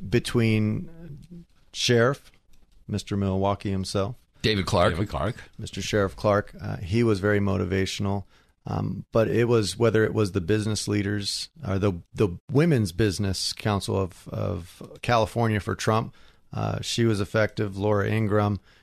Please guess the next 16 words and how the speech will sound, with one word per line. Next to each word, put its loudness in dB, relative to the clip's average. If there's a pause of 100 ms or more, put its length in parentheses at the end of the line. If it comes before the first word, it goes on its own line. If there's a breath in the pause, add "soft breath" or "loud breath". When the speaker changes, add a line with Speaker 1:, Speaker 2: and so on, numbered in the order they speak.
Speaker 1:
You 0
had 2
numerous 2
speakers -2
that -2
made 2
their 2
clearly 0
laid 0
out 0
case -4
of -8
why 0
Trump -4
would -4
be -2